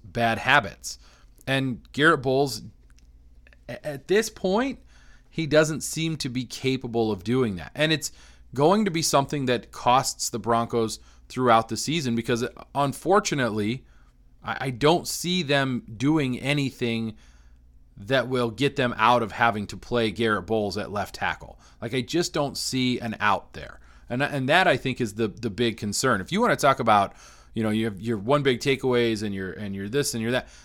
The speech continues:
the concern here as you walk away from this game isn't your depth, and it isn't the way the special teams played, because those guys aren't gonna be on the team anymore either. It's the guys that are gonna be on the team, and specifically the guy who can't seem to stop grabbing people when they come near him,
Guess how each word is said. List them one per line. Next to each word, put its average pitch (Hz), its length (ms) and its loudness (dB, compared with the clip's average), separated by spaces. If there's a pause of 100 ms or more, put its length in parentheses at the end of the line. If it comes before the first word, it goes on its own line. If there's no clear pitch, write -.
(120)
the 131 100 0
concern 156 560 0
here 110 280 0
as 104 140 -4
you 127 80 -4
walk 120 320 2
away 120 240 0
from 113 220 -4
this 104 160 -4
game 104 380 -4 (440)
isn't 190 320 2
your 135 140 0
depth, 107 480 -2 (320)
and 135 160 -2
it 131 100 0
isn't 165 300 2
the 143 100 0
way 135 140 2
the 120 80 0
special 120 360 0
teams 92 280 -8
played, 92 320 -8
because 113 240 -8
those 127 180 2
guys 131 240 0
aren't 120 160 -2
gonna 117 120 -8
be 113 120 -2
on 107 100 0
the 104 60 -4
team 107 240 -4
anymore 98 340 -4
either. 104 360 -2 (280)
It's 156 200 -4
the 190 80 -4
guys 160 220 2
that 117 100 0
are 104 60 0
gonna 165 260 2
be 113 160 0
on 104 100 0
the 101 80 -4
team, 107 320 -4
and 113 300 -4
specifically 110 920 -2 (440)
the 120 140 -2
guy 123 260 4
who 120 140 -4
can't 127 360 -6
seem 120 240 -2
to 117 120 -4
stop 107 480 0
grabbing 113 560 2
people 104 340 -6
when 98 160 -4
they 95 120 -8
come 98 240 -8
near 87 200 -8
him, - 120 -16